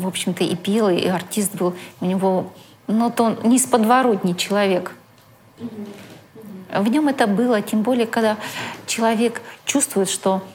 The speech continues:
Speaker 1: да, есть голос, он это умеет. Там сказали, здесь сказали. Мгм. Он же тоже не слепой, он же, м, прекрасно понимает, что чего стоит.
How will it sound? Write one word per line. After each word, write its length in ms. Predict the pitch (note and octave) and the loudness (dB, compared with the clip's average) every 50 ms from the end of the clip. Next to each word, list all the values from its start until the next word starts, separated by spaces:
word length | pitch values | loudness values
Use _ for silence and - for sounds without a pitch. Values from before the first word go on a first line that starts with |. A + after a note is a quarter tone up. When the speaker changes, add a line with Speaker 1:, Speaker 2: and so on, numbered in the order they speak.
| - - | -12 -2
Speaker 1:
да, 360 | - F#3 F#3 F3 F3 F3 E3 F#3+ - - - | 0 2 2 4 2 2 -2 -4 -8 -6 -4
есть 260 | G3 C4+ D4 - - | -2 -2 -2 -2 -4
голос, 500 | G#3 G3+ F3+ G3 A3 G3 F3+ F#3+ - - - | -2 -2 0 2 2 2 2 0 -2 -4 -2
он 120 | G#3+ A3+ A3+ | 0 2 2
это 180 | A3 A3 - F3 | 0 2 2 0
умеет. 520 | F3 E3+ E3+ E3+ F3 F#3+ G3+ G3 F3+ F3 F3+ - - - - - - - _ _ - - - _ _ _ _ _ - | 2 2 2 2 2 2 2 0 0 -2 -6 -10 -18 -20 -20 -20 -20 -20 _ _ -20 -20 -20 _ _ _ _ _ -4
Там 200 | - A#3+ A3 G#3 | 0 2 2 2
сказали, 520 | G#3 - - - G#3 G3 G3+ G3 F#3+ F#3+ F#3 | 2 0 0 -2 0 2 2 2 2 2 0
здесь 360 | F3 G3 G3 A3+ A#3+ A3 - | 0 0 0 2 2 2 0
сказали. 480 | - - G3+ F#3 G3 G3+ G3+ F#3+ F#3+ G3 - - - - - | 0 -2 -2 0 0 0 2 2 0 -2 -4 -14 -20 -14 -4
Мгм. 580 | - G#3+ A#3+ A#3 A3+ G3 F#3 G3+ G3 G3 G3+ G#3 - - - - - - | 0 2 2 2 2 2 0 2 2 2 2 0 -2 -6 -14 -20 -10 -4
Он 120 | - G#3 | -2 -2
же 140 | G3+ G#3 G#3+ | 0 0 -2
тоже 260 | G#3 G#3 G#3+ G3+ G#3 G3+ | 0 0 0 2 2 2
не 100 | G3 F#3+ | 2 0
слепой, 440 | F#3 - G3+ G#3+ G#3+ - B3 C#4 C4 | 0 0 -2 -2 0 2 2 2 4
он 100 | A3 F#3+ | 2 2
же, 120 | F3+ F3+ F3+ - | 0 -2 -4 -4
м, 200 | - F3 E3+ D#3+ - - | -4 -4 -4 -4 -6 -10
прекрасно 460 | - F3 - - G3 F#3 - - F3+ | -10 -8 -4 -2 -2 -2 -2 -4 -4
понимает, 580 | F3 - F#3 F#3+ F#3 F#3 G3+ A3+ B3+ B3 F#3+ - - - - - - | -4 -2 -2 -2 0 0 0 0 0 0 -2 -4 -6 -18 -20 -20 -14
что 200 | - - - G3+ | -12 -6 -4 -4
чего 240 | G3 - - F3 G3 | -4 -2 -2 -2 -2
стоит. 380 | G3+ - - - F3+ F3 E3 | -2 -4 -2 0 2 2 2